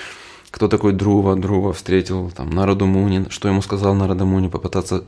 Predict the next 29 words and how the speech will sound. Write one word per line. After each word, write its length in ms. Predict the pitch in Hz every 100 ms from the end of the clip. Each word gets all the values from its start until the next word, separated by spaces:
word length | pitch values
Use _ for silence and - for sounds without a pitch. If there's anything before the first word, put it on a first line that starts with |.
| - - -
э, 340 | - 90 87 85 - - - - - _ _ _ _ _ - _ _
вспомнить 520 | - - 107 95 98
все 200 | 95 -
это 340 | 123 143 185 185 - - -
и 100 | 123
попытаться 840 | 117 117 131 147 - 147 143 139 139 -
понять, 600 | 139 147 143 - - - -
что 220 | - 131
Шрила 220 | - 131
Прабхупада 420 | 131 131 135 131
хочет 360 | 123 131 123 123
сказать 540 | - 123 127 120 - - _ _ _ - - -
касательно 760 | 113 127 117 120 113 107 104 107 -
каждого 340 | 117 110 110
из 120 | 104
нас, 240 | 123 92 -
то 100 | -
есть 120 | 98
в 60 |
данной 300 | 95 101 107
моей 320 | 101 101 101 95
ситуации, 500 | - - 120 - 95
что 180 | -
Шрила 180 | - 104
Прабхупада 400 | 104 95 98 98
хочет 300 | 95 104 101
донести 380 | 95 98 98 113
до 120 | 98
меня, 440 | 95 87 92 131